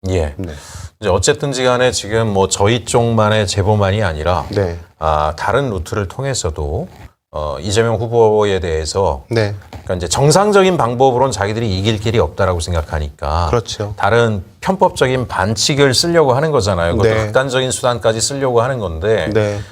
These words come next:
Speaker 1: 이 부분에서 철저히 좀 대비를 해야, 해야, 해야 된다라고 좀
Speaker 2: 네.
Speaker 1: 생각을 하고요.
Speaker 2: 네.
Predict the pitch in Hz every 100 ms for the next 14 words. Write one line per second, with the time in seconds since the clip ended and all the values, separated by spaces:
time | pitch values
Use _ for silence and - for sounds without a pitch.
0 | - 120 131 139 139 117 - 190 190 175
1 | 147 - 90 110 120 123 139 - 98 107
2 | 98 120 151 143 127 113 110 113 107 104
3 | 135 123 110 135 131 92 87 104 85 110
4 | 104